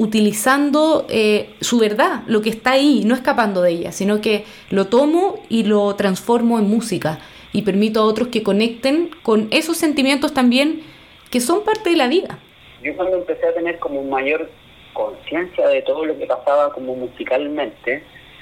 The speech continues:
Speaker 2: eh, empecé a escuchar con otros oídos, y me di cuenta de muchas cosas bonitas y otras no tan bonitas.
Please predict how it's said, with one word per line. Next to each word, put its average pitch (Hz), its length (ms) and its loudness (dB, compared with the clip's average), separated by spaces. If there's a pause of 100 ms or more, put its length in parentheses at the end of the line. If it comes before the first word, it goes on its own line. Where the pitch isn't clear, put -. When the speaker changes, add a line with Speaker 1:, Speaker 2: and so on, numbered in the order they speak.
(260)
Speaker 2:
eh, 110 100 -2
empecé 110 340 -8
a 127 40 -2
escuchar - 400 -4
con 131 180 -2
otros 151 280 -4
oídos, 147 340 -2 (480)
y 95 40 -16
me 95 160 -12
di 123 140 -2
cuenta 127 320 -6
de 101 120 -8
muchas - 240 -8
cosas 165 560 -2 (400)
bonitas 214 400 -4 (260)
y - 80 -6
otras 254 280 -2
no - 160 -6
tan 185 180 -6
bonitas. 180 360 -6